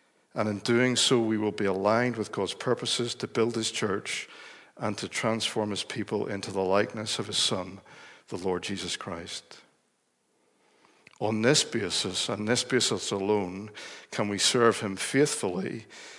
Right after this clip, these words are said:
in the full expectation of seeing his promises fulfilled.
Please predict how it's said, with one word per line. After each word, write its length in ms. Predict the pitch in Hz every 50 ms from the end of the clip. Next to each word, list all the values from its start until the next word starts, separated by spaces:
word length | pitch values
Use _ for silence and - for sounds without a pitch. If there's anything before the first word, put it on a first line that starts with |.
| - - _ _ -
in 160 | 135 117 113
the 80 | 104 98
full 340 | - - - 135 135 135 131
expectation 1120 | 123 127 127 - - 123 110 101 - - - 135 135 131 - - 110 92 90 87 95 - - - - - - - -
of 140 | - 110 -
seeing 480 | - - - 117 107 107 104 104 101
his 240 | 92 85 87 107 95
promises 560 | - - - 104 92 101 95 - - 98 -
fulfilled. 600 | - - - 101 - - 104 98 98 - - -